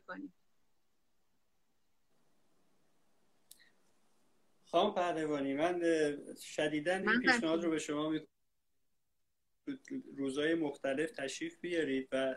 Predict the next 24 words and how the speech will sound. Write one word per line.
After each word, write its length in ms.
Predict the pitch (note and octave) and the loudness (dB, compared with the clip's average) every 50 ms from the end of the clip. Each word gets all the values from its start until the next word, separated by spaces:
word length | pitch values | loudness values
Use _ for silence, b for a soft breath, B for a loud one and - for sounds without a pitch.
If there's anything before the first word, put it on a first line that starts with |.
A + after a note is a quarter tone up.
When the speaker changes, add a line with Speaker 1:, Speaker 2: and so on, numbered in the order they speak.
| - | -6
Speaker 2:
سوالات 600 | - - - - C3+ C3 C3 B2+ C3 C#3+ D3+ - | -10 -14 -10 -6 -2 -2 0 0 0 0 0 -2
عزیزان 420 | E3+ E3 D#3 C#3 B2+ B2 A#2+ C3 C#3 | -2 -2 -2 -4 -4 -6 -6 -6 -6
رو 100 | D3+ E3 | -6 -4
در 200 | D#3+ D#3+ C#3 C3 | -4 -2 -2 -2
لحظه 500 | B2+ B2 B2+ B2+ B2+ - - - D#3 D#3+ | -2 -4 -4 -4 -4 -4 -4 -4 -4 -2
جواب 440 | D#3 D3 C3+ B2+ B2+ C#3 D3 D3 - | 0 0 0 0 0 -2 -2 -2 -4
بدید، 240 | - A2+ - - - _ _ _ - - _ _ _ _ _ | -8 -12 -12 -14 -20 _ _ _ -20 -20 _ _ _ _ _
چون 180 | - C#3 D3 | -4 0 2
من 300 | E3 E3+ E3+ F3 E3+ E3+ - - _ _ - | 2 4 2 2 0 -2 -8 -14 _ _ -4
یه 120 | C3+ D#3+ | -2 -2
سری 240 | E3 - D#3+ D#3 - | -2 -2 -4 -4 -4
سوال 280 | - - D#3 D3 D#3 E3 | -4 -2 -2 0 0 2
اینجا 280 | E3 D3 C3 D3 E3+ | 2 2 2 0 0
دارم، 440 | F3 F3 D3 C3 B2 B2 C3 C3+ - _ - | 0 0 0 0 0 -2 -4 -10 -14 _ -8
یه 120 | - D3+ | -6 -6
سری 220 | D3+ - E3 D#3+ | -2 -2 -2 -4
سوالم 400 | F3 - D#3 D3 D3 D#3 E3+ E3+ | -4 -4 -4 -2 -2 0 0 0
اینجا 200 | D#3+ C#3+ B2+ C#3 | 0 0 0 -2
دارم 280 | D#3+ F3 E3 D#3+ D3 C#3 | -2 -2 -2 -2 -2 -2
می‌بینم 420 | C#3 C3+ B2+ B2+ B2+ B2+ B2+ B2 | -4 -2 -2 -2 -4 -4 -6 -6
عزیزان 400 | B2+ B2 A#2+ B2 A#2+ B2 B2 A#2+ | -6 -8 -8 -10 -12 -14 -14 -12
دارن 240 | A#2+ A#2+ B2 B2 A#2+ | -10 -10 -10 -10 -12
می‌نویسن 560 | A#2 A#2+ A#2+ B2 A#2+ - - B2+ B2 A#2+ - - _ _ _ _ _ _ - | -14 -18 -18 -16 -14 -10 -8 -8 -8 -10 -12 -18 _ _ _ _ _ _ -2
و، 180 | D3 D3 D3+ | 0 0 0